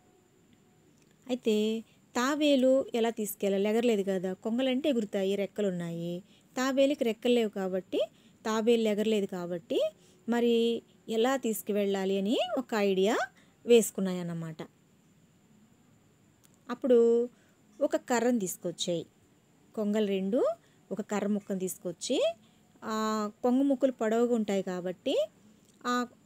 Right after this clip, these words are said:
ఆ చివరన ఒక కొంగ, ఈ చివరన ఒక కొంగ పట్టుకున్నాయి. అప్పుడు ఈ తాబేలు నోటితో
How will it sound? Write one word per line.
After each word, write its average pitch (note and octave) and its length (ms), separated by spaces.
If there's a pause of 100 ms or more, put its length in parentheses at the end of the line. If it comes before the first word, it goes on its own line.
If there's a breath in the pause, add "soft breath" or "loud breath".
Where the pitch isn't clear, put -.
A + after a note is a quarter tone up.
(100)
ఆ A3 360 (140)
చివరన A#3+ 240
ఒక G3+ 120
కొంగ, G3+ 400 (280)
ఈ C4 140
చివరన A3 300
ఒక G#3+ 120
కొంగ G3+ 260
పట్టుకున్నాయి. F#3+ 800 (520 soft breath)
అప్పుడు A3+ 560 (440)
ఈ C4 220
తాబేలు B3 640
నోటితో A#3 640